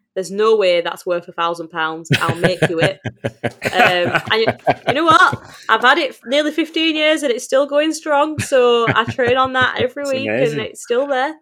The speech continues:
Speaker 1: It's very, very helpful, especially as a, you know, when I was a beginner. So I had no money and, and no sponsors and no funding. It's an expensive sport, you know, for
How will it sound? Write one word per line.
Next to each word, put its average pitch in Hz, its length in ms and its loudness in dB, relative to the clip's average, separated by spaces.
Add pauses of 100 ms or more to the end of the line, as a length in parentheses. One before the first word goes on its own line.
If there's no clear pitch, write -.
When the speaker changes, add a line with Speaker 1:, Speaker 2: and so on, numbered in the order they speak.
(120)
Speaker 1:
It's 233 200 0
very, 269 260 4
very 254 220 2
helpful, 220 400 -2
especially 226 420 -2
as 220 140 2
a, 202 240 -2 (360)
you 226 120 0
know, 196 100 2
when 196 140 0
I 196 140 4
was 214 120 0
a 196 60 -4
beginner. 185 520 -2
So 170 200 -6
I 170 120 4
had 185 220 0 (300)
no 202 240 -2
money 185 360 -2
and, 170 220 -4
and 165 220 -12 (180)
no 202 160 -4
sponsors 185 680 -4
and 165 260 -4 (120)
no 208 240 -6
funding. 175 560 -4 (140)
It's 233 200 0
an 294 120 -4
expensive 233 640 -4
sport, 214 400 0
you 185 80 -4
know, 180 160 -4
for 175 460 -2